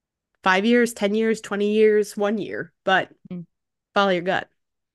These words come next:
Speaker 2: You know, first of all, I love that. Second of all, I just heard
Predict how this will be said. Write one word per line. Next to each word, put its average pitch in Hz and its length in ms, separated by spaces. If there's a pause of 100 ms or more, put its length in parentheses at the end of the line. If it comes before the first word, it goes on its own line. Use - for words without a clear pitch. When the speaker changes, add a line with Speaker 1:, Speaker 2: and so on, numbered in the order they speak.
(380)
Speaker 2:
You 214 140
know, 196 220 (300)
first 220 180
of 226 40
all, 175 100
I 156 60
love 160 180
that. 156 300 (200)
Second 202 280
of 180 80
all, 170 280
I 180 120
just 202 300
heard 175 560